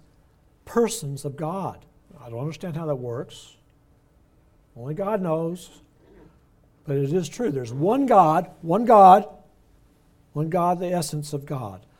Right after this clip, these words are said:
But they're persons. And they have different functions, apparently. God gives purpose.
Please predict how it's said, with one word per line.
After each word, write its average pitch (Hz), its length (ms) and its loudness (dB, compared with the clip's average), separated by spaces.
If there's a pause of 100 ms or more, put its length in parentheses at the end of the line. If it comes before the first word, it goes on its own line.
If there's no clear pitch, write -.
(180)
But 143 100 -18
they're 131 160 -12
persons. - 960 -12 (1120)
And 123 240 -12
they 143 140 -4
have 160 260 -6
different 190 400 -6 (760)
functions, 170 880 -12 (1700)
apparently. 165 600 -12 (1200)
God 202 480 0 (160)
gives 170 260 -2
purpose. - 760 -4